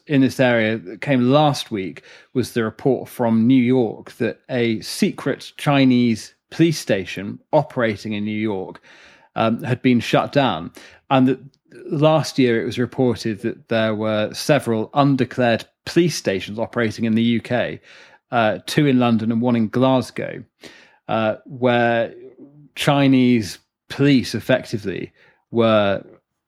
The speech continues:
harassing or, or intimidating dissidents.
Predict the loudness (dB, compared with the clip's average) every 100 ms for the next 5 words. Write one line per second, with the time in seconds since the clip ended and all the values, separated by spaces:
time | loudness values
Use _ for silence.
0 | _ _ _ _ _ -4 2 2 2 0
1 | 0 0 -2 -4 -6 -6 -6 -6 -6 -10
2 | -14 -12 -4 -2 2 2 4 2 0 -4
3 | -6 -6 -12 _ _ 0 0 -4 -6 -12
4 | -14